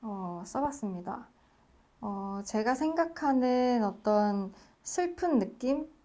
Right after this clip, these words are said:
그런 거를 시옷이랑 이런 획들 느낌에다가 줘봤어요. 예를 들면 밝은 느낌이다 이러면 이렇게도 쓸 수 있잖아요.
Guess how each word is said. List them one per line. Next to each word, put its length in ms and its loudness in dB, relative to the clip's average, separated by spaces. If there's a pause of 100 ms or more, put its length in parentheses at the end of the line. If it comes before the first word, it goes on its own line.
(160)
그런 300 2
거를 360 4
시옷이랑 1000 2 (680)
이런 360 6
획들 920 4
느낌에다가 760 2
줘봤어요. 800 -2 (440)
예를 220 4
들면 680 2 (600)
밝은 500 6
느낌이다 500 4
이러면 800 2 (1300)
이렇게도 440 2
쓸 200 -2
수 160 -2
있잖아요. 760 -2